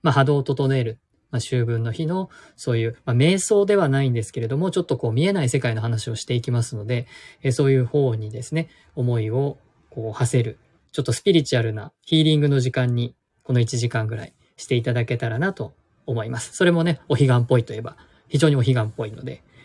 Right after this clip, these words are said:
えー、そういう時間にね、していただけたらなと思います。えー、興味ありおさん、お墓参りね、行かれるといいかなと思います。で、今回はね、そのお彼岸の、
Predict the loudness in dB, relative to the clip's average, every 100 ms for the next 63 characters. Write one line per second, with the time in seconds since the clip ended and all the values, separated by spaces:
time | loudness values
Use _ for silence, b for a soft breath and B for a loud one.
0 | b -8 -8 -10 -12 -16 -20 _ _ _
1 | _ -6 -2 0 0 -2 -4 -2 -2 -4
2 | -4 -4 -2 -4 -6 -8 -4 -2 -2 -4
3 | -8 _ -14 -8 -4 -4 -4 B B -6
4 | -2 -2 -4 -8 _ _ _ -6 -4 -4
5 | -8 -2 0 2 0 -2 -2 -4 -4 -4
6 | 0 0 -2 -8 -12 _ -8 -6 -4 -4
7 | -4 -6 -10 _ _ -12 -12 -10 -14 -14
8 | -18 _ _ _ _ _ _ _ _ _
9 | _ _ _ _ _ _ _ _ _ _
10 | _ _ _ _ _ _ _ 0 2 2
11 | -4 b b _ 0 2 4 4 2 2
12 | 2 2 4 2 2 0 -4